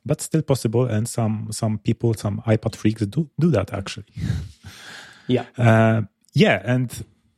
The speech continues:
Speaker 1: yeah, when on the go and you have this MagSafe charger with you, you can actually, like, when you are in the hotel at night, you can connect, uh,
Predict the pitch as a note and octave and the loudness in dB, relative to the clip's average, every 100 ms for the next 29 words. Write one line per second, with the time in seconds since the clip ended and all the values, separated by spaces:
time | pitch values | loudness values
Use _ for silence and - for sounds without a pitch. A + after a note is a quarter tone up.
0 | _ _ _ F3 B2 G#2+ - A#2 D3 D3 | _ _ _ 4 4 0 -6 0 0 2
1 | D3 C#3+ C3 D3+ G2 G2 G#2+ B2 C3 A#2 | 0 0 2 4 2 2 0 0 0 -2
2 | A2 C#3 - G2+ - G#2+ F#2+ G2 G#2 G2 | -4 -2 -2 -4 0 0 2 0 -2 -2
3 | - C3 D3 _ _ _ _ _ _ C3 | 0 -2 -2 _ _ _ _ _ _ -4
4 | C3+ D#3+ E3 - D3 C3+ A2+ - - - | 2 2 2 0 2 2 0 -6 -10 -6
5 | A2+ - _ _ _ _ _ _ _ _ | -6 -8 _ _ _ _ _ _ _ _
6 | _ _ A2 G#2 A2+ A#2 A2+ A2 G#2 G2+ | _ _ -12 -2 0 2 2 4 2 2
7 | G#2+ F#2+ G#2+ B2+ F#3+ G#3+ - A2 A#2+ C3+ | 0 0 0 2 4 2 0 -4 0 0
8 | G3+ B2 - A2 - A#2 A2 - - G#2+ | 0 -2 -4 -6 0 0 0 -2 -8 -2
9 | G2+ G2 | 0 0